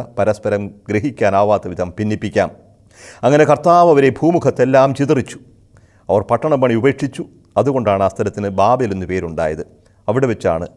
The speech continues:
കർത്താവ് ഭൂമിയിലെ ഭാഷ ഭിന്നിപ്പിച്ചതും അവരെ നാടാകെ ചിതറിച്ചതും. ഒരു ഭാഷ, ഒരു സംസ്കാരം, പരസ്പരം ഐക്യത്തിൽ കഴിഞ്ഞ ജനം ഇവിടെ ചിതറിപ്പോവുകയാണ്. പലതരത്തിൽ ഇത് വ്യാഖ്യാനിക്കാറുണ്ട്. ശ്രദ്ധേയമായൊരു കാര്യം,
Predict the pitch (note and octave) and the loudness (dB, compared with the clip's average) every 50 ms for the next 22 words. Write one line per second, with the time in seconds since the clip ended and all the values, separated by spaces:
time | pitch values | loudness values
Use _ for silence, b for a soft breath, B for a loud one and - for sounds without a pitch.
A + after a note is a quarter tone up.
0 | _ _ - G#2 - - G#2 G2 G2+ G2 G2 G2+ - - - - G2+ G2+ G2+ F#2+ | _ _ -4 -4 -4 -2 0 0 0 0 -2 -6 -10 -14 -10 -6 -6 -6 -4 -4
1 | F#2 F#2 F#2 F2 - - G2 F#2+ G2 - G#2 F2+ - G#2 A2 A2+ - - B2 - | -4 -4 -6 -6 -4 -2 0 0 0 0 -4 -6 -6 -6 -6 -6 -6 -6 -8 -6
2 | C3+ C3 C#3 C3+ - b b b b b b - F#2 F#2 F#2+ F#2 F2+ F#2 F#2+ G#2 | -4 -6 -6 -6 -10 b b b b b b -12 -10 -10 -10 -8 -8 -8 -8 -8
3 | A2 F#2 E2 E2 E2 E2+ E2+ - - F#2 E2+ F2 F2+ - - E2 F2 - _ B | -8 -8 -10 -10 -12 -14 -16 -18 -16 -16 -14 -16 -16 -16 -16 -18 -18 -20 _ B
4 | B B B B B B A#2+ C3+ E3 A3 F3+ C#3+ D3 C#3+ C#3 C#3 C#3 - D3+ C3 | B B B B B B 2 2 2 2 2 4 4 6 6 4 4 4 2 2
5 | - B2 C#3 E3 E3+ E3+ C#3+ B2 - - - A#2 A2 A2 A#2+ A2+ - - D#3 D#3 | 2 2 2 2 2 0 -2 -4 -6 -4 -2 0 2 2 0 2 2 0 0 0
6 | D#3+ - C#3 C3+ C3+ B2+ B2+ C3 - F#3 - - C#3+ B2 C3 A#2+ A#2+ A#2 A2+ A2 | 0 0 0 2 2 2 0 0 -2 -6 -6 -6 -4 -4 -4 -2 -2 -4 -2 0
7 | A#2 A#2 C3+ D3+ - B B B B B - A2 A2+ A2 - A#2+ A#2 B2+ C3 A#2+ | 0 0 0 -2 -6 B B B B B -6 -4 -4 -4 -4 -6 -6 -4 -6 -4
8 | - G#2+ G2+ F#2+ F#2+ F2+ D#2 - - - _ _ _ _ _ _ _ _ _ _ | -6 -6 -6 -6 -6 -8 -10 -12 -16 -20 _ _ _ _ _ _ _ _ _ _
9 | - G#2+ G#2 A2+ B2 A#2 A#2 A#2+ A2+ G#2+ A#2 A2+ A#2 A#2 A#2 - - B2+ A#2+ G#2+ | -6 -4 -2 0 -2 -2 -4 -6 -6 -6 -2 0 0 -2 -2 -4 -6 -6 -6 -6
10 | - F#2+ D#2+ - - F2+ - - _ _ _ b b b b b b b b - | -6 -8 -10 -12 -14 -20 -20 -20 _ _ _ b b b b b b b b -4
11 | C#3 B2 - D#3+ F#3+ F#3 E3 D3+ C#3 B2+ A#2+ A#2+ G#2 G#2+ G#2 G#2 A2 A2 | -4 -2 0 0 0 2 2 2 2 2 2 0 0 0 0 0 -2 -4